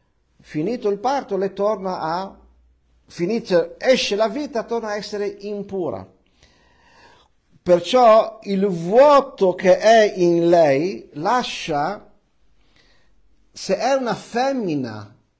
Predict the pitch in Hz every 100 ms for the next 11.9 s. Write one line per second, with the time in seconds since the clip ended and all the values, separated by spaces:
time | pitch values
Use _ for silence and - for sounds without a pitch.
0 | _ 170 165 165 156 202 202 147 - _
1 | _ 156 147 202 208 175 170 160 208 226
2 | 202 180 160 143 175 175 208 190 175 165
3 | 202 233 160 120 120 139 - _ _ _
4 | _ _ _ - 156 175 196 165 185 180
5 | 160 156 135 160 185 - - - 151 151
6 | 151 156 214 190 151 - 160 147 143 196
7 | 185 107 - _ _ _ 202 214 233 220
8 | 208 185 151 214 247 196 151 - 180 185
9 | 196 202 _ _ - - 185 180 175 190
10 | 220 220 226 220 - - 196 190 180 208
11 | 247 190 127 117 104 98 95 98